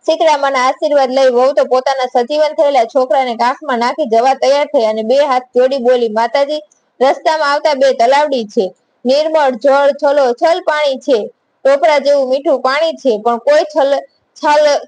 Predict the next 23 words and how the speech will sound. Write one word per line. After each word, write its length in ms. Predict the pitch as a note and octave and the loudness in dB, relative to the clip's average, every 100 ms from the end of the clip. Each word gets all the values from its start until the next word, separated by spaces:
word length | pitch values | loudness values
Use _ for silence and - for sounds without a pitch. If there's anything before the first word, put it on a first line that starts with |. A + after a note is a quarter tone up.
| E4 | -2
છલકું 360 | D4+ D#4 D#4 | -2 -2 -2
પાણી 220 | C4+ C#4 C#4+ | 0 -2 -2
પીતું 360 | B3+ C4+ E4+ | -4 -4 -2
નથી, 380 | D4 A#3 A#3 G3+ | 0 0 -2 -8
કોઈ 280 | G#3 C#4 C#4+ | -2 0 2
તલાવડી 400 | C#4 C#4+ D4+ D4 | 2 0 0 -2
સામે 320 | D4 C#4+ C#4 | -2 0 0
જોતું 400 | G3 A#3+ B3+ - | 0 0 0 0
નથી. 300 | C4 A3+ A3 | 0 -2 -6
તેના 540 | G3+ _ - C#4 C#4+ C4+ | -14 _ -2 0 0 0
પાપનું 380 | C4+ C#4 C#4+ | -2 0 0
નિવારણ 460 | C4+ C#4+ D4 D4+ D#4 | 2 2 2 0 -2
શું 260 | E4 E4+ F4 | -2 -2 -2
છે? 280 | - G3 - _ _ _ _ - | -4 -6 -6 _ _ _ _ -2
તે 80 | D4+ | 0
આપ, 340 | C#4+ C#4+ D4 | 2 0 0
આપ, 140 | D4 D4 C#4 C4+ A#3 D4 | -2 -2 -14 -20 -8 0
તે 160 | C#4+ | 2
આપ 180 | C4 D4 C#4 | 2 0 0
દયા 260 | C4+ D4 | 2 2
કરીને 380 | D4 D4 D4 C4+ | 0 -2 -2 -4
કહો 320 | C4+ D#4 E4 | 0 2 2
ને. 220 | E4+ F4+ | 0 -4